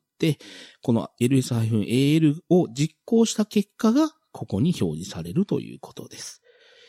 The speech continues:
えーと、注意、バッククォート演算子はセーフモードが有効な場合、もしくはシェルアンダーバーエグゼックが無効な場合は無効となりますと。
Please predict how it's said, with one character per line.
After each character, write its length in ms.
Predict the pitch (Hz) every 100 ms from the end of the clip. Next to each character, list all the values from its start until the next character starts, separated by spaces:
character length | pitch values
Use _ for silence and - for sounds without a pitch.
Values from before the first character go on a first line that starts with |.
| _ 101
え 100 | 98
ー 20 |
と、 160 | 98
注 320 | - - 180 123
意、 260 | 135 92
バ 120 | - 123
ッ 60 | -
ク 140 | 180
ク 100 | -
ォ 100 | 226
ー 20 |
ト 160 | 220 214
演 160 | 214 208
算 220 | 220 165
子 120 | -
は 160 | 147 98
セ 200 | 170 175
ー 40 |
フ 120 | 185
モ 200 | 196 196
ー 40 | 156
ド 80 | 110
が 100 | 92
有 220 | 104 101
効 180 | - 101
な 140 | 95
場 180 | 98 98
合、 40 | 113 101 - -
も 80 | 160
し 120 | -
く 120 | -
は 220 | 156 120 - - -
シ 140 | 160
ェ 40 |
ル 80 | 165
ア 60 | 160
ン 120 | 160
ダ 200 | 151 147
ー 20 |
バ 140 | 139 117
ー 80 |
エ 40 | 135
グ 100 | 160
ゼ 100 | 185
ッ 40 | -
ク 120 | 127
が 100 | 98
無 160 | 92 110
効 220 | 165 165
な 100 | 156
場 240 | 151 151
合 100 | 160
は 140 | 240 220
無 140 | 107
効 260 | - 180 90
と 140 | 156
な 120 | 117
り 140 | 73 73
ま 160 | 73
す 140 | - -
と。 180 | -